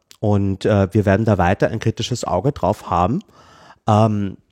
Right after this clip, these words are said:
ich weiß nicht, ob das Solutionism ist und ob wir uns jetzt irgendwie von Technik was versprechen, was sie nicht leisten kann. Aber den Datenschutzbereich, ich glaub, da sind wir auf einem wirklich guten Weg jetzt in, in Österreich und in Deutschland.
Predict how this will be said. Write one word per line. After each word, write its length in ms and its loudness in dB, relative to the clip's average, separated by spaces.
ich 180 -6
weiß 300 2
nicht, 280 -2
ob 160 -8
das 220 -4
Solutionism 640 0
ist 200 -2
und 120 0
ob 200 -2
wir 80 2
uns 180 -2
jetzt 140 -4
irgendwie 300 -4
von 220 -4
Technik 360 -2
was 140 -4
versprechen, 520 -4
was 120 -4
sie 80 -6
nicht 200 -6
leisten 380 -4
kann. 300 0
Aber 220 2
den 280 0
Datenschutzbereich, 1120 0
ich 100 -10
glaub, 220 -2
da 80 -4
sind 340 0
wir 160 2
auf 140 -8
einem 200 -6
wirklich 440 2
guten 600 -4
Weg 440 0
jetzt 260 0
in, 280 -4
in 240 -6
Österreich 520 -2
und 200 -4
in 160 -4
Deutschland. 640 -4